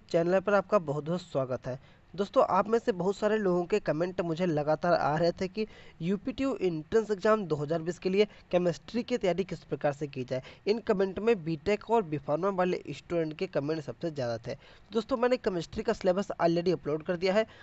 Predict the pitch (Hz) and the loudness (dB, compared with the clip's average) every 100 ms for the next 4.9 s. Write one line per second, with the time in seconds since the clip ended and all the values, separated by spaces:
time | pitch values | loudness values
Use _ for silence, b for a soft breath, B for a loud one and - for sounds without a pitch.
0 | B 196 - 151 190 - 254 - 196 202 | B -2 2 2 2 -2 -6 -4 0 0
1 | 220 226 190 - 175 143 147 170 190 196 | 4 2 2 0 0 0 0 2 4 4
2 | 190 226 B B - 202 190 180 - 226 | 2 -2 B B -4 -2 0 -4 -6 -8
3 | 254 - 226 220 - 185 220 151 156 - | -6 2 2 2 0 -2 -4 -4 -6 -2
4 | 202 202 202 202 196 165 - 233 | 0 2 0 0 -4 -6 -2 0